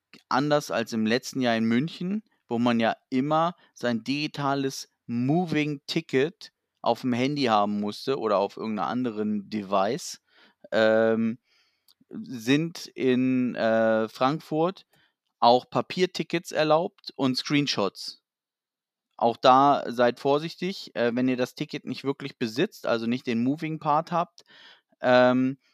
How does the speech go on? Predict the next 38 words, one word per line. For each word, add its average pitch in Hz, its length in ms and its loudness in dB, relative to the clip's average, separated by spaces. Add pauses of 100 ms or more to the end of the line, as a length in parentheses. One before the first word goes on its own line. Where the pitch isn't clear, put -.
(140)
und 127 220 -2
wie 131 160 0
viele, 127 540 2
äh, 117 140 0
Kopien 135 440 -4
von 107 200 -4
davon 104 340 -4
schon 101 160 -8
a-, 64 120 -6
unterwegs 98 600 -4
sind, 92 180 -10
ne? 170 340 -2
Also 104 460 -2 (220)
einfach 131 340 -2
nur 131 160 0
ein 123 40 -4
Papierticket, 165 680 -6 (640)
ähm, 135 600 4
kaufen, 139 480 0 (160)
nur 135 160 2
der 131 100 4
Erste 117 320 2
kommt 101 240 -4
damit 98 300 -2
rein, 87 240 -6
ne? 147 280 -4
Also 107 220 -10
wenn, 117 140 -2
dann 131 140 0
seid 127 200 0
früh 123 220 -2
am 104 100 -2
<laughs> - 460 2
Stadion, - 200 -8 (720)
wenn 110 160 -4
ihr 104 120 0
eins 101 220 -6
kauft. - 480 -4